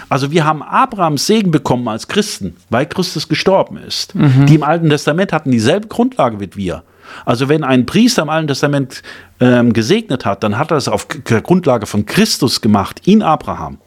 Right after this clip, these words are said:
Speaker 1: weil dem Abraham schon das Evangelium verkündigt wurde.
Speaker 2: Mhm.
Speaker 1: Und damit der Segen zu dieser Menschheit hinauskommt. Also diese Trennung von wegen, wir haben das heute, die hatten das früher nicht, die stimmt nicht.
Speaker 2: Mhm.
Speaker 1: Gott hatte schon immer vorausschauend auch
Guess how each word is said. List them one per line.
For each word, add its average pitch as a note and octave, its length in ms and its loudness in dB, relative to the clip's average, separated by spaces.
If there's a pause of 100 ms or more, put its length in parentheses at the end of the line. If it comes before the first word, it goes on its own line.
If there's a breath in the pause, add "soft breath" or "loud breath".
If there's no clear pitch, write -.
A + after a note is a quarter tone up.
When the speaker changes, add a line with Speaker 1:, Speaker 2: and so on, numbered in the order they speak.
(440 loud breath)
Speaker 1:
weil E3+ 460 0 (220 soft breath)
dem B2+ 140 -6
Abraham C#3+ 540 -2
schon C#3 160 -6
das B2+ 160 -4
Evangelium A#2 480 2
verkündigt G#2 440 0
wurde. D#2+ 280 -2 (240)
Speaker 2:
Mhm. B2+ 360 4
Speaker 1:
Und C#3 140 0
damit D3 240 0
der C3 80 2
Segen D3 360 2
zu C#3 100 -4
dieser B2+ 180 4
Menschheit A#2+ 380 2
hinauskommt. G2+ 500 0
Also G2+ 180 -4
diese B2 280 -2
Trennung E3 400 0
von A2 160 0
wegen, A#2 220 2 (280 loud breath)
wir G#2+ 160 2
haben C3 160 -2
das B2+ 200 -8
heute, B2+ 280 0
die G#2+ 160 -4
hatten A2+ 220 -2
das G2+ 100 0
früher A2 300 2
nicht, - 320 0
die D3 80 -4
stimmt - 360 -2
nicht. - 300 -10
Speaker 2:
Mhm. C3+ 380 6
Speaker 1:
Gott - 280 0
hatte C#3 200 -2
schon A2+ 320 -6
immer E3 400 2
vorausschauend A2+ 1000 0
auch G#2 300 -4